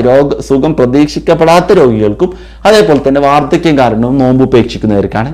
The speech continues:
ഇങ്ങനെ മുദ്ദ് കൊടുക്കേണ്ടി വരുന്നത്. അവർക്ക് ഏതായാലും നോമ്പ് നോക്കേണ്ടതില്ല,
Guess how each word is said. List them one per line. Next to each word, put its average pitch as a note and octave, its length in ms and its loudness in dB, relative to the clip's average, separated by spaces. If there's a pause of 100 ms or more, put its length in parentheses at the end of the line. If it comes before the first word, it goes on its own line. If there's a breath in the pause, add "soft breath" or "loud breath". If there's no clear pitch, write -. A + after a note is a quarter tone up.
ഇങ്ങനെ B2+ 240 0
മുദ്ദ് A#2+ 260 0
കൊടുക്കേണ്ടി A#2 400 2
വരുന്നത്. A#2 260 0 (400 loud breath)
അവർക്ക് A3+ 300 2
ഏതായാലും G#3+ 260 4
നോമ്പ് A3 240 2
നോക്കേണ്ടതില്ല, A#2+ 500 0